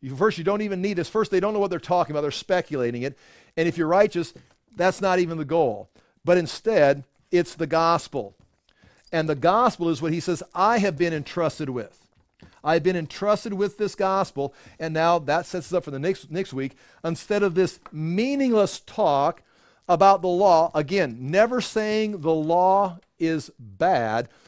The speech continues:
but saying you don't, y-, your application is not needed, in this case, to be a believer, but also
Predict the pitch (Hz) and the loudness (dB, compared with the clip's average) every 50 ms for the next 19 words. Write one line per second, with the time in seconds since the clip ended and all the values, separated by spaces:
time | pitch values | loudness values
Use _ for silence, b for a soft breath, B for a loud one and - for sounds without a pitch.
0 | b b b 170 170 - - - 196 190 185 185 185 175 151 - _ _ _ _ | b b b -6 -6 -6 -4 -2 -2 0 0 -2 -2 -4 -8 -12 _ _ _ _
1 | _ _ _ _ _ _ _ _ _ _ _ _ _ _ - 170 151 143 202 202 | _ _ _ _ _ _ _ _ _ _ _ _ _ _ -12 -10 -6 -4 -4 -4
2 | - - 160 156 160 170 170 165 165 185 208 226 - 170 165 - 202 208 208 - | -6 -10 -16 -6 -4 -4 -2 2 6 6 6 6 6 2 -2 2 2 2 2 0
3 | 175 147 123 165 165 156 139 143 160 156 127 113 120 131 135 - _ - 143 143 | -4 -4 -2 -2 -4 -2 -4 -4 -4 -4 -4 -4 -6 -8 -12 -18 _ -10 -8 -4
4 | 147 160 156 - - - 143 127 123 - - 143 131 131 135 120 110 123 127 131 | -4 -6 -6 -6 -6 -4 -4 -4 -4 -6 -8 -10 -8 -6 -6 -6 -6 -4 -6 -4
5 | 123 110 98 123 131 b b b b b b 151 165 185 214 220 - 180 165 160 | -4 -6 -8 -10 -14 b b b b b b 0 2 2 2 2 0 -4 -6 -6